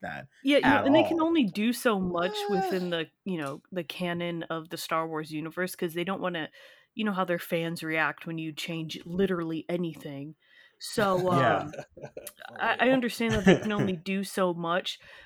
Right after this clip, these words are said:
Speaker 2: but I think the show could have really benefited with, like,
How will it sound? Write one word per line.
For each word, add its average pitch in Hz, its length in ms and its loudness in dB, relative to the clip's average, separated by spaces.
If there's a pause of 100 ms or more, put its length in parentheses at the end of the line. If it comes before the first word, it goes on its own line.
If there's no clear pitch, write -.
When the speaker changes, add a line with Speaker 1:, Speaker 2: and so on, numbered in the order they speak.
(120)
Speaker 2:
but 220 260 4
I 220 100 6
think 277 320 0 (440)
the 208 180 2
show 196 420 2
could 196 200 -2
have 180 140 0
really 190 220 4
benefited 180 720 0
with, 165 280 -6
like, 156 320 -6